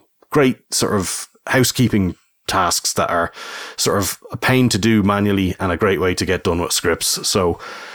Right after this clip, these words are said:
and there's a matrix room for that as well if you go to the matrix server, K D institutional memory. So good to help out there and see what's going on.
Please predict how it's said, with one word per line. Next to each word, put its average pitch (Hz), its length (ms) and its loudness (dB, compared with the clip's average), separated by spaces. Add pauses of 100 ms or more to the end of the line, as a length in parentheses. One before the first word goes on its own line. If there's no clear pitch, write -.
(260)
and 113 160 4
there's 113 360 2
a 110 340 2
matrix 117 400 2
room 104 140 2
for - 100 -2
that 92 120 0
as - 100 -2
well 87 280 0
if - 160 -4
you 92 140 2
go 87 160 2
to 92 160 -2
the 85 220 0
matrix 90 340 -2
server, 87 460 -2 (160)
K 110 200 2
D 101 200 4
institutional 107 640 0
memory. 113 380 2 (240)
So 101 400 0 (380)
good 120 200 0
to 104 300 2
help 110 280 0
out 113 180 2
there 110 200 2
and 101 240 -2
see 110 140 0
what's 101 160 0
going 107 180 2
on. 127 200 0